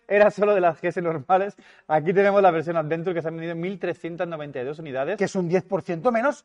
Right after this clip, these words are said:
Speaker 2: y que es una hostia bastante importante para B M W. Haber
Speaker 1: Sí.
Speaker 2: perdido ciento cuarenta motos,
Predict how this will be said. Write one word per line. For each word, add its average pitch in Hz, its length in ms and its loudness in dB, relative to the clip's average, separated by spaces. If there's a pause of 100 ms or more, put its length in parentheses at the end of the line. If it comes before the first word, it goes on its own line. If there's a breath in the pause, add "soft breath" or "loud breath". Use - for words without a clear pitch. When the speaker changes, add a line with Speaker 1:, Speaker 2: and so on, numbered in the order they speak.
Speaker 2:
y 208 120 -6
que 160 480 -4
es 160 200 -10
una 151 100 -2
hostia 196 280 -2
bastante 151 300 -2
importante 147 360 -4
para 175 140 4
B 135 60 0
M 139 100 -6
W. 196 200 -2
Haber 139 180 -4
Speaker 1:
Sí. - 20 -2
Speaker 2:
perdido 180 480 -2 (240)
ciento 180 580 -2
cuarenta 170 520 2
motos, 175 500 -2